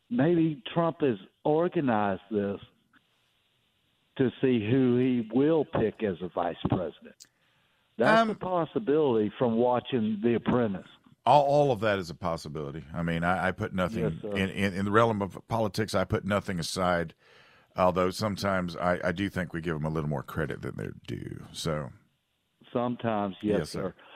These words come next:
Speaker 1: But here's my question.
Speaker 2: Yes, sir.
Speaker 1: Taiwan, uh, was visited by the Chinese government.
Speaker 2: Right.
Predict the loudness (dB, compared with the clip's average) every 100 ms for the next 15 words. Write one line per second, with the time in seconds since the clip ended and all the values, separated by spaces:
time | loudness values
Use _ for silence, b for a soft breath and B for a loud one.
0 | B -4 -4 -2 0 0 0 -2 -2 -4
1 | -10 -4 -2 -2 -6 -16 -18 -6 -6 -6
2 | -14 -6 -4 -2 0 0 0 -2 -4 b
3 | b _ _ -4 0 0 0 0 -2 -2
4 | 0 0 0 0 0 0 -2 0 -2 -4
5 | -4 -2 0 0 -2 -2 -2 -2 -4 -10
6 | -18 _ -20 0 0